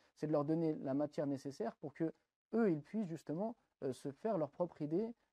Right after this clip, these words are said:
euh, dé-, développer une, un esprit critique, et cetera. Et ça, ça peut se faire qu'en ayant un soi-, un choix qui est large. Alors, un choix qui est large, ça veut pas dire de pouvoir vendre, euh, tout et son contraire et des choses qui peuvent être des fois très dangereuses, mais ça veut dire ne pas non plus se, se restreindre à, à, à seulement certaines lectures. Parce que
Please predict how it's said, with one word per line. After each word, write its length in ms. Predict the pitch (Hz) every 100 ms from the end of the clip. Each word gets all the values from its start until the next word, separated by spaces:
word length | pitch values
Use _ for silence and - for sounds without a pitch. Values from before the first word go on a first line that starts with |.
| -
euh, 420 | 127 127 123 - - _
dé-, 320 | 156 147 160 143
développer 520 | 147 175 185 180 185 175
une, 180 | 143 135
un 300 | 127 123 135
esprit 240 | - 143
critique, 400 | - 143 220 196
et 40 |
cetera. 300 | 139 139 135 - _ -
Et 60 |
ça, 120 | 151 196
ça 120 | 156
peut 140 | 147
se 80 | 131
faire 180 | 220 220 -
qu'en 200 | 190 165
ayant 240 | 143 151
un 60 | 131
soi-, 220 | - 156
un 60 | 151
choix 180 | - 160
qui 120 | -
est 60 | 139
large. 220 | 196 123 - -
Alors, 180 | 143 135
un 40 | 147
choix 140 | 160
qui 80 | 160
est 20 |
large, 140 | 170
ça 60 | 139
veut 60 | 120
pas 120 | 131
dire 180 | 156 131
de 100 | 120
pouvoir 380 | 131 135 143
vendre, 380 | 120 147 127 117 - _ _
euh, 220 | 120 120 117
tout 180 | - 180
et 40 | 151
son 180 | 143
contraire 380 | 135 147 - 151
et 40 | 127
des 120 | 127
choses 180 | 156 -
qui 100 | 123
peuvent 200 | 123 123
être 100 | 117
des 100 | 120
fois 140 | 131
très 160 | - 156
dangereuses, 380 | 165 214 185 - _ -
mais 160 | 139
ça 100 | 135
veut 120 | 131 135
dire 120 | 180
ne 80 | 135
pas 160 | 160
non 100 | 151
plus 140 | 135 190
se, 180 | 143
se 140 | 127 131
restreindre 540 | 127 131 - 180 240 - _ _
à, 800 | - 117 110 - - 120 - -
à, 20 | 135
à 40 |
seulement 240 | 135 156 147
certaines 280 | 151 147
lectures. 240 | 143 143 139
Parce 140 | 139
que 140 | 170